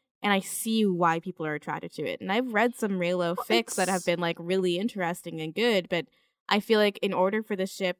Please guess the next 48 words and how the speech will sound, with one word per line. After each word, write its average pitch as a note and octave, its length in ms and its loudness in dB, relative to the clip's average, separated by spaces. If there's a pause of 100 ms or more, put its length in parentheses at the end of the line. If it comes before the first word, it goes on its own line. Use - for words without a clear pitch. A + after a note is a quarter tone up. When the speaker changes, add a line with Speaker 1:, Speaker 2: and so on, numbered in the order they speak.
(120)
Speaker 1:
for, A3 120 -2
in A#3 80 4
order D#4+ 160 4
for A#3 160 0
me A#3 200 4
to D4+ 60 4
like E4 200 0
the E4 80 -2
ship, F4 260 -4
you B3+ 100 -2
have G3 220 2
to G#3 80 -4
acknowledge F3+ 720 2
that E3 340 2
it F#3 200 0
is E3 600 -2 (680)
a G3 80 4
fucked G3 260 0
Speaker 2:
Morally F#3 360 4
Speaker 1:
up F3+ 60 -2
ship. E3+ 160 2
Speaker 2:
wrong. F#3 160 -8
Speaker 1:
It's A#3 160 4
a, A#3 100 6
not D#4 200 8
Speaker 2:
So E4 120 12
Speaker 1:
morally D#4 340 6
wrong. F#3 480 6
It's F#3+ 140 -4
just, A3 160 -4
like, G3+ 120 0
a F3+ 60 0
fucked F3+ 300 2
up E3 80 -2
situation. D#3+ 800 -4
Speaker 2:
So, B3 520 4 (460)
um, G#3+ 640 0 (1000)
I A3+ 720 4
agree G#3+ 380 0
that A3 180 0
there G#3+ 160 4
is G3+ 120 -2
a, F#3+ 100 -2
there G3+ 220 -4
are F#3 40 -2
a G3 60 -4
lot G3+ 200 0
of G3 180 0